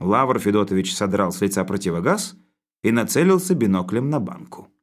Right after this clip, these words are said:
Выбегало, даже пасть разинул от любопытства. Фарфуркис со стервенением листал свою книжку, а я соображал, что теперь будет с комендантом.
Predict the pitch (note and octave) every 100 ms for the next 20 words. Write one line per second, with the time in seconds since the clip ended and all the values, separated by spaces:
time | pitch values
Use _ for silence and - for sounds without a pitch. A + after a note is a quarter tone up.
0 | _ _ _ _ _ _ - G2 F#2+ E2
1 | F#2 F#2 F2+ F2+ G#2 - F#3 - - -
2 | F#2 E2 D2+ D#2 D#2+ - F2+ F#2 - -
3 | - - - _ _ _ _ _ _ -
4 | A2 F#2 A#2+ A#2+ - C3 - - A#2 -
5 | A#2 A#2+ G2 B2+ B2 A#2 A#2+ - A#2+ B2+
6 | - G#2+ F#2+ B2 E3 - A#3+ A3+ - -
7 | - - F#2 G#2+ C3 - E3+ F#3+ E3+ F2+
8 | - - - _ - - C3 - B2+ G2
9 | B2 D3+ - F3+ G3+ F#3 F#2 - - -